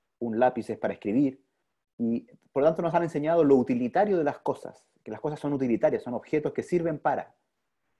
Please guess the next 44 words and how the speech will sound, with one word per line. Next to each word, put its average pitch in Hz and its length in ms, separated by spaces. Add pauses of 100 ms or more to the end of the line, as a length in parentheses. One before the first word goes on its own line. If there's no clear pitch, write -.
(260)
Pero, 151 440
sin 196 120
embargo, 208 260
un 160 80
niño 170 360 (140)
o 123 80
una 117 180
niña 131 260
que 101 100
no 101 100
sabe 170 300
al 110 60
principio 120 680
para 95 180
qué 120 100
son 147 220
las 104 100
cosas, - 280 (200)
juega 220 400
con 135 160
ellas 135 260 (220)
y 139 100
las 139 100
transforma 180 400
con 175 120
su 175 80
imaginación 151 600 (320)
en 139 160
cualquier 139 440
cosa. - 300 (560)
Y 127 100
esa 147 140
silla 165 300
puede 147 140
ser 147 120
un 143 100
cohete, 139 580
puede 123 220
ser 117 520
un 123 100
submarino, 113 800 (240)
puede 113 160
ser 117 160
un, 101 340